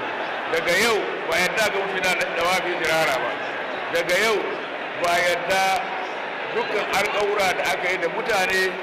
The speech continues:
in suna da lokaci, to in lokaci ya yi alƙawari ya ƙare.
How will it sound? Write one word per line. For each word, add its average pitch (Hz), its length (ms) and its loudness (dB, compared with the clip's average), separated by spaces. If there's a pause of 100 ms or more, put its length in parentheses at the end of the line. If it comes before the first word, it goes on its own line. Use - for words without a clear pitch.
(380)
in 214 200 0
suna 214 240 0
da 185 140 0
lokaci, 208 500 -2 (360)
to 151 100 -6
in 196 180 -2
lokaci 208 440 0
ya 190 140 2
yi 190 100 4
alƙawari 165 440 0
ya 160 140 2
ƙare. 151 320 0